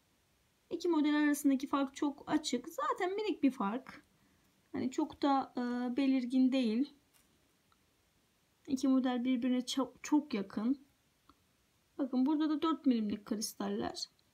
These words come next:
Söylediğim gibi siz hiç kum boncuk sayısını değiştirmeden bu modelleri iki, üç ya da dört milimlik kristallerle yapabilirsiniz. Değiştirmenize gerek yok sayısını.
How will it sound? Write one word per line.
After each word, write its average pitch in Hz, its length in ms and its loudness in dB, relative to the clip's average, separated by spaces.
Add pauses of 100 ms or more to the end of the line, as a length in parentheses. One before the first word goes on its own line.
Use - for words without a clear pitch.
(200)
Söylediğim 415 720 2
gibi 349 220 6
siz 480 440 0
hiç - 100 -4
kum 392 280 0
boncuk 311 340 6
sayısını 302 480 4
değiştirmeden 302 920 2 (540)
bu 440 60 0 (100)
modelleri 254 840 4 (720)
iki, 320 520 4
üç 403 300 0
ya 330 100 6
da 294 160 4
dört 370 260 2
milimlik 262 360 6
kristallerle 302 680 2
yapabilirsiniz. 294 1000 2 (420)
Değiştirmenize 269 720 4
gerek 339 400 0
yok 320 200 4
sayısını. 214 640 0